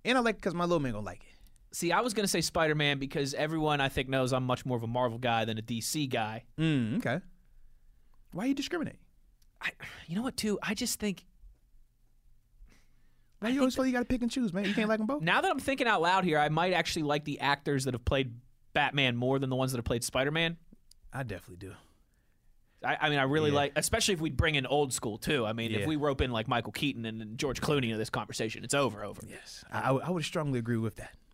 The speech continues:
Speaker 2: But you know
Speaker 1: Mm-hmm.
Speaker 2: what's funny? Like, I love the Tobey Maguire Spider-Man growing up.
Speaker 1: Tobey was
Speaker 2: I
Speaker 1: cool,
Speaker 2: think he's
Speaker 1: man.
Speaker 2: a big dork now.
Speaker 1: Yeah.
Speaker 2: But granted, that's kinda how Spider-Man's supposed to be, so it does work. I'm going Spider-Man, though.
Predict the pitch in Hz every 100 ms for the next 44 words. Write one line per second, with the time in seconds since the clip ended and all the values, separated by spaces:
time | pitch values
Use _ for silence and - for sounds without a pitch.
0 | _ _ - 185 190 233 180 - 190 156
1 | 139 175 202 175 175 160 165 160 139 139
2 | 143 147 - - 156 156 151 151 143 139
3 | 135 139 220 277 285 277 151 294 302 247
4 | 262 277 170 147 123 165 160 147 160 147
5 | 135 117 - - 113 151 147 262 240 196
6 | 294 294 254 277 - - 302 277 - 254
7 | 233 220 - 214 196 151 294 240 - 208
8 | 190 190 226 190 202 120 - - _ _
9 | - - - - - - _ - 156 143
10 | 110 - 101 101 104 90